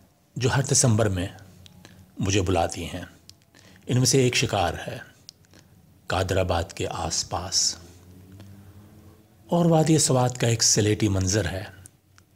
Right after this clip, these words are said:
اور کامران کی بارہ دری سے لگ کر بہتا ہوا دریائے راوی ہے، اور چوک چکلا ہے۔ چار چیزیں ہیں۔ "پانی ہے؟" اس نے پوچھا۔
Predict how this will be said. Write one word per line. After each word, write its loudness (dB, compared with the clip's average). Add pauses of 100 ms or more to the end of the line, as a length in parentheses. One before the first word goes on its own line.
(260)
اور 0 (1040)
کامران -2
کی -4
بارہ -2
دری -2
سے -2 (360)
لگ -6
کر -4
بہتا -4
ہوا -4
دریائے -2
راوی -2
ہے، -8 (1080)
اور 0
چوک -2
چکلا -4
ہے۔ -14 (1400)
چار -2
چیزیں -6
ہیں۔ -12 (1600)
"پانی 0
ہے؟" 0 (640)
اس -6
نے -4
پوچھا۔ -2